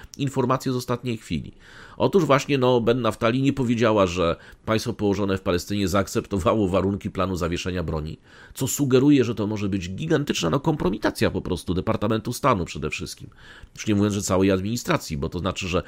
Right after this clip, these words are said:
Stany Zjednoczone mówią, że tamci zaakceptowali, a oni mówią: „Ale co, zaakceptowaliśmy? A może coś zaakceptowaliśmy, ale to na pewno nie”. E, co więcej, e,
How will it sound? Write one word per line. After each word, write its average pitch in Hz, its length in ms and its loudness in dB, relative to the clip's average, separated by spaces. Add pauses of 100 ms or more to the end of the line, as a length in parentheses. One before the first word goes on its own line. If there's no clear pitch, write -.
(140)
Stany 110 260 2
Zjednoczone 92 460 0
mówią, 92 240 -2
że 80 140 -6
tamci 92 260 -4
zaakceptowali, 85 680 -2
a 90 40 2
oni 92 140 -2
mówią: 87 300 -2 (520)
„Ale 73 400 -2
co, 76 260 -6
zaakceptowaliśmy? 80 800 -6 (400)
A 82 100 -2
może 117 220 4
coś 131 140 0
zaakceptowaliśmy, 123 640 -2
ale 87 100 -2
to 113 120 -4
na 117 80 -2
pewno 143 260 -2
nie”. 95 160 -4 (880)
E, 101 360 0 (380)
co 143 160 2
więcej, 139 640 2
e, 107 60 6